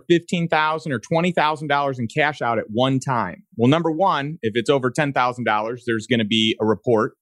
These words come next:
to the I R S, and that kind of flags you. But number two, often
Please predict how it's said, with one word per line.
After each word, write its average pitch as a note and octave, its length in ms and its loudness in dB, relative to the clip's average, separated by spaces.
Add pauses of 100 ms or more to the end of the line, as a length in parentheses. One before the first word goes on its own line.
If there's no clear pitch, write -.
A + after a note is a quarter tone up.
to A#2+ 80 -6
the A2+ 100 4
I G2+ 160 0
R F#2 100 -6
S, G2 280 -12 (600)
and B2+ 520 0
that A#2 140 -2
kind C3 160 -2
of - 100 -10
flags C#3 400 -2
you. F#2+ 220 -6 (360)
But C#3 160 4
number D3+ 380 0 (100)
two, D3 540 2 (340)
often E3+ 640 0